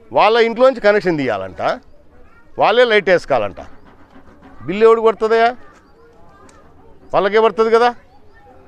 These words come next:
అయినా పాపము వాళ్ళ కష్టాలు వాళ్ళే పడలేక వాళ్ళ ఇంట్లో నుంచే connection ఇచ్చుకొని లైట్లు వేసుకున్నారు. ఇది ఈ ప్రభుత్వం ఘనత.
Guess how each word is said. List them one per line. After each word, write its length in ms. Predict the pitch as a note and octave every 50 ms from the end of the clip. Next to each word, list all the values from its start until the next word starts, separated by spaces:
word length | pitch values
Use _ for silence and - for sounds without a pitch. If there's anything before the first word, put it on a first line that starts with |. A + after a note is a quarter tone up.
| - - -
అయినా 300 | - E3 G#3 A#3+ B3+ C4
పాపము 600 | - - G#3+ G#3+ G#3+ F#3 G3+ G3 F#3 F#3 G#3+ A#3
వాళ్ళ 180 | G#3+ G3+ F#3+ F3+
కష్టాలు 580 | - E3 E3+ E3 - G3+ G#3 G#3 G3+ F#3+ F3+ - - - - - -
వాళ్ళే 200 | A#2 C3 D#3 F3+
పడలేక 680 | F3+ - C#3+ C3 C#3+ D#3+ E3+ E3+ E3 B2+ E3 F#3 G#3+ B3 - - - _ - - - - - _ - - - - - - -
వాళ్ళ 220 | A#2+ D3 E3+ F#3
ఇంట్లో 220 | F#3+ F#3+ F#3 F#3 F3+
నుంచే 280 | F#3 F3+ E3 C#3+ G#3
connection 420 | - - - D#3+ D#3 - - D#3+ D3+
ఇచ్చుకొని 540 | C#3+ - - A#2+ E3 E3+ G3 A#3 C4+ C4+ - - - - - - - - - - - D3+
లైట్లు 300 | E3 E3 D3 - B2+ B2+
వేసుకున్నారు. 420 | A2 - - G2 F#2 D#2+ D#2 - - - - C3 D3+ D3+ C3+
ఇది 340 | G#2 B2 D3 G#3 A3 G3 - E3+ - - - - - - - - - - -
ఈ 80 | D3+ D#3
ప్రభుత్వం 600 | - D#3+ D#3+ E3 F3 F3 - F3+ F3 F3+ E3+ C3+
ఘనత. 380 | A#2 B2+ C#3 D#3 D#3+ F3 F3